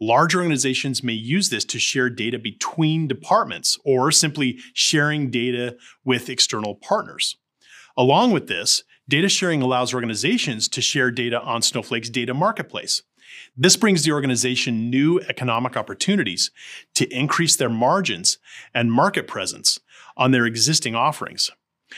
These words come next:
We call this last stage the sharing and marketability stage. In this stage, the ideation of products and offerings now comes coupled with how the sharing of data can impact the marketability, adoption, and margin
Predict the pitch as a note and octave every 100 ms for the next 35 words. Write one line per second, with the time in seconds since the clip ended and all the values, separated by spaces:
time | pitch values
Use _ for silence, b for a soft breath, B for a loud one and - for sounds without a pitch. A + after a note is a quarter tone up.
0 | B - - - G#3+ A#3+ F3+ - B2+ B2
1 | C#3 - C#3+ A#2+ G2+ - - - - D#3
2 | D3 D3 D3 C#3+ B B A2+ G#2+ A2+ A#2+
3 | A#2+ G#2+ G#2 G2 F#2+ - D2 - - _
4 | _ b b C3 C3+ G3 A#3 - G3 F#3+
5 | A#2+ - B2 B2 B2 C3 G3 - F#3+ C#3+
6 | - D3 E3 G3+ D3 B2 F#3 - F2+ F#2
7 | - B B B A#2+ F#3 G3+ D#3+ - -
8 | A#3+ F3+ A#2 A2+ G#2+ - D#3+ F3+ G#3 D3+
9 | A#2 - - A3+ C#4 F3+ G#2+ G2+ A2 A2
10 | G2+ G2+ A#2+ B B B D#3 A#2 F3+ F3+
11 | E3 C3+ C3 B2 B2 A#2+ G#2+ D3 E3 D#3+
12 | D#3 A2+ G2 A#2+ D3 - C#3+ C3+ B B
13 | A2+ A2+ A2+ B2 G3+ D#3+ G2+ G#2